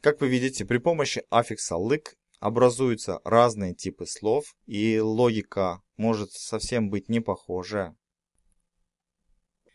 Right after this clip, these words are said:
На этом урок закончен. Надеюсь, он был полезен для вас.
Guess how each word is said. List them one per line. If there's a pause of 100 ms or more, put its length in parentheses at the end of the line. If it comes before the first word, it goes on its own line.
(180)
На
этом
урок
закончен.
Надеюсь, (160)
он
был
полезен
для
вас.